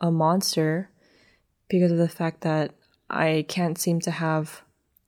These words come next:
happy dreams like normal people. I feel very, very sad. And another thing about my nightmares is that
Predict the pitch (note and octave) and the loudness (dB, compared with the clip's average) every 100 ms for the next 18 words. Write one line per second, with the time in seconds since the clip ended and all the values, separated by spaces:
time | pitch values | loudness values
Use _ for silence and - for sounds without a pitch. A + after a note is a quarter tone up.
0 | _ - E3+ E3+ - E3 E3 F#3 F#3 - | _ -2 2 2 2 2 2 0 0 -4
1 | - - F3+ D#3+ E3 D#3+ D#3+ D#3 E3 E3 | -6 -6 -4 -4 -2 -2 0 -2 -2 -2
2 | E3 G3 G3+ E3+ - F3+ E3+ E3 D#3+ D#3+ | -2 -2 -2 -4 0 2 4 4 4 2
3 | D#3+ _ - A#3 A#3+ - F#3+ F#3 D3+ - | -4 _ -2 2 4 2 2 2 0 -4
4 | _ _ _ _ _ _ - G3 F#3+ G3 | _ _ _ _ _ _ 2 6 8 8
5 | A3+ B3+ G#3 F#3+ F3+ D#3+ D#3+ D#3+ - - | 8 6 6 4 4 4 4 4 0 -2
6 | E3 E3 D#3+ E3 F#3 G#3 G3 F3 F3 E3+ | -2 0 0 0 2 2 2 0 2 2
7 | E3 - | 2 -2